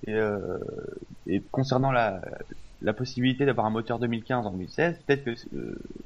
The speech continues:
si les Ferrari ne sont pas encore terminés avec Ferrari, ça leur donne, euh, peut-être un, un petit, euh,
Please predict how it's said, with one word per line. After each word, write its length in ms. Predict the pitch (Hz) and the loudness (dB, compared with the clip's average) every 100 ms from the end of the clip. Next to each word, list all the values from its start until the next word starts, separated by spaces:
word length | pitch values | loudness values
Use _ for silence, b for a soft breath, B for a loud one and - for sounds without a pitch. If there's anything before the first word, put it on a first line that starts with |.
| - | -16
si 180 | - - | -6 2
les 120 | 131 | 4
Ferrari 420 | 131 135 123 127 135 | 4 2 2 2 -2
ne 60 | |
sont 160 | 135 113 | -2 -4
pas 120 | 120 | -2
encore 260 | 117 - - | -2 -4 -4
terminés 280 | 120 120 | -2 0
avec 200 | 113 95 | 0 0
Ferrari, 280 | - 98 139 | 0 0 0
ça 80 | 135 | 2
leur 160 | 110 113 | 2 2
donne, 180 | 113 | 0
euh, 40 | 101 87 - | -2 -4 0
peut-être 180 | 135 | 0
un, 180 | 107 87 - b - | 0 -2 -6 b -2
un 120 | 107 | -2
petit, 340 | - - 131 127 | -2 -2 2 4
euh, 240 | 104 98 | 4 0